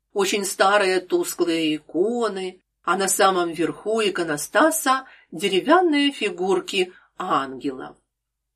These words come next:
Церковь построена далеко от деревни. Богослужения в ней совершались редко. Таинственное и мистическое впечатление производила она.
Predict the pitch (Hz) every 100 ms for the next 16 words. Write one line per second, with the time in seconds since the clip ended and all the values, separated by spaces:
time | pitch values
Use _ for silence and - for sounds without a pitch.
0 | - - 381 359 185 170 170 175 165 156
1 | 147 156 147 - 285 320 170 160 160 151
2 | 143 139 131 - _ _ _ - - 277
3 | - 262 330 453 359 330 302 294 277 -
4 | 175 175 - 208 226 202 - 160 170 170
5 | - - - - _ _ _ _ 170 175
6 | 220 220 - - 190 190 185 180 165 151
7 | - - 349 - 247 - 208 196 - 185
8 | - 208 190 180 156 143 135 131 - -
9 | 156 147 156 160 151 147 139 127 135 151
10 | 160 123 -